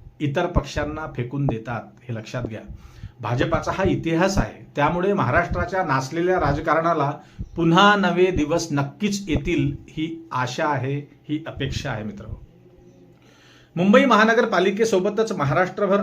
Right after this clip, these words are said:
अनेक महानगरपालिका आहेत, तुम्हाला ठाऊक आहे, आणि तिथे देखील, अ,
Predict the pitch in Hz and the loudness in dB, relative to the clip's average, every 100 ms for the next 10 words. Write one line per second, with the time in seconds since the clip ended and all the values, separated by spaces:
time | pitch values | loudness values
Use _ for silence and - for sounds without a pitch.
0 | - 135 139 196 214 151 139 147 160 180 | 0 0 2 2 0 -2 0 0 0 -2
1 | 135 143 175 135 117 110 - 131 139 120 | -2 -2 0 0 -2 -4 -4 -2 -2 -2
2 | 139 135 92 - - - - - - 143 | -4 -4 -8 -6 2 4 4 -4 -8 -6
3 | 196 202 180 - 233 214 226 226 - - | -4 -6 -4 0 4 4 2 -4 -4 -8
4 | - | -6